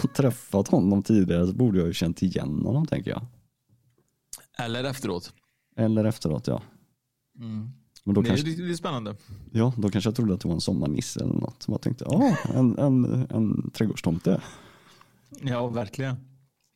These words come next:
Speaker 2: Nej, det är supermysigt i alla fall. Och, eh, som sagt, jag, eh, är mer eller mindre tvungen att, eh, åka och köpa en julgran idag. Lite grann på grund av att det känns som att julen är en superstressad period.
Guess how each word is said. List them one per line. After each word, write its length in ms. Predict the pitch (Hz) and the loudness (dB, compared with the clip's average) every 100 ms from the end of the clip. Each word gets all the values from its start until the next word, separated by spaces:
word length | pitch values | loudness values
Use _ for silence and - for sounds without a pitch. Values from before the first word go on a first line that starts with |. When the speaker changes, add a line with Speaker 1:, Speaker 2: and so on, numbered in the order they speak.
| - - | -14 -10
Speaker 2:
Nej, 100 | 135 | -6
det 100 | 143 | -4
är 40 | |
supermysigt 500 | 131 139 120 127 127 | -2 -2 -2 -4 -2
i 20 | 131 | -2
alla 120 | 135 | -2
fall. 200 | 127 120 | -2 -2
Och, 260 | 123 - 127 | -4 -6 -4
eh, 360 | 123 123 127 | -2 0 -2
som 140 | 120 127 | -2 -2
sagt, 260 | 127 113 | -4 -2
jag, 320 | 131 135 131 | -2 0 0
eh, 320 | 135 131 131 127 - - - - - - - - - - _ | 0 0 0 -2 -6 -20 -20 -20 -20 -20 -20 -20 -20 -20 _
är 100 | 180 | -2
mer 200 | 151 151 | 0 0
eller 140 | 143 139 | 0 0
mindre 240 | 135 123 | 0 -2
tvungen 380 | - 139 117 127 | 0 -2 0 -2
att, 320 | 143 - - | -2 -4 -6
eh, 540 | 135 127 127 117 113 | -2 -2 -2 -2 -2
åka 220 | 170 123 120 | -2 -2 -4
och 60 | |
köpa 340 | 117 117 120 110 | -2 -4 -4 -4
en 100 | 113 | -2
julgran 640 | 117 104 101 98 98 95 - _ _ _ _ - - 277 226 | -2 -2 -2 -2 -4 -8 -12 _ _ _ _ -20 -20 -20 -10
idag. 560 | 110 101 92 110 156 151 | -8 -4 -4 -2 -4 -6
Lite 260 | 135 120 117 | -4 -2 -2
grann 260 | 110 107 | -2 -4
på 100 | 98 | -4
grund 240 | 107 104 98 | -4 -2 -2
av 120 | 95 | -4
att 180 | 98 - | -6 -6
det 60 | 101 | -8
känns 300 | - 101 92 | -6 -6 -6
som 100 | 98 | -6
att 100 | 95 | -2
julen 340 | 98 95 98 | -2 -2 -4
är 220 | 101 92 | -8 -6
en 160 | 95 95 | -6 -6
superstressad 840 | - 98 95 - 95 - 98 95 _ - | -6 -6 -6 -8 -8 -8 -8 -10 _ -8
period. 560 | 101 101 123 175 180 | -6 -4 -4 -6 -10